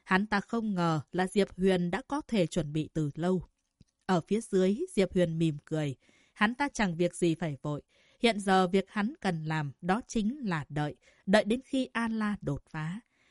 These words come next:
Hiện giờ A-la đang ở trong giai đoạn quan trọng. Không thể để xảy ra sai sót gì cả. Diệp Huyền quay đầu nhìn về phía xa. Tiểu đạo đang đứng ở đằng xa, canh giữ bên cạnh A-la.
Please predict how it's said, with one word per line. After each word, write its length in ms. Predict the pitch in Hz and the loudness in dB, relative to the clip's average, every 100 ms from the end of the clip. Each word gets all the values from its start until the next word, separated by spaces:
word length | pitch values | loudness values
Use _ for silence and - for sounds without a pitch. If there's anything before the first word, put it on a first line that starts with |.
| _ | _
Hiện 200 | 233 208 | 0 2
giờ 300 | 190 185 185 | 4 4 4
A-la 320 | 233 247 247 240 | 0 -2 -2 -2
đang 240 | 233 233 - | -2 -4 -4
ở 200 | 165 156 | -4 -4
trong 240 | - 226 | -6 -6
giai 140 | 226 220 | -4 -4
đoạn 220 | 165 - | -4 -6
quan 240 | - 196 | -6 -6
trọng. 240 | 180 151 135 _ _ _ _ | -4 -8 -8 _ _ _ _
Không 240 | - 196 | 2 2
thể 160 | 180 170 | 4 0
để 220 | 156 156 | 0 -2
xảy 260 | 143 165 147 | -2 -4 -4
ra 220 | - 180 | -4 -4
sai 220 | - 196 | 0 -2
sót 280 | 185 269 302 | -2 -6 -6
gì 160 | - 147 | -4 -4
cả. 320 | - 139 131 _ _ _ _ | -4 -10 -12 _ _ _ _
Diệp 260 | 180 214 - | 0 0 2
Huyền 220 | 208 202 | 0 0
quay 220 | - 294 | -2 -4
đầu 220 | 214 185 | 0 2
nhìn 280 | 170 170 165 | 2 0 0
về 180 | 160 160 | 0 -2
phía 220 | - 208 | -2 -4
xa. 320 | 247 214 196 180 _ _ _ | -4 -6 -6 -6 _ _ _
Tiểu 140 | 214 196 | 2 4
đạo 200 | 190 208 | 2 0
đang 260 | 233 233 | -4 -2
đứng 240 | 214 220 311 - | 0 0 -2 -4
ở 140 | 160 | -4
đằng 220 | 143 147 | -4 -8
xa, 320 | - 196 196 180 _ | -6 -2 -2 -4 _
canh 200 | 214 202 190 | -2 0 2
giữ 260 | 196 190 302 | 2 2 -4
bên 180 | 240 214 | -4 -4
cạnh 220 | - 139 | -8 -12
A-la. 460 | - 165 160 160 | -8 -8 -6 -6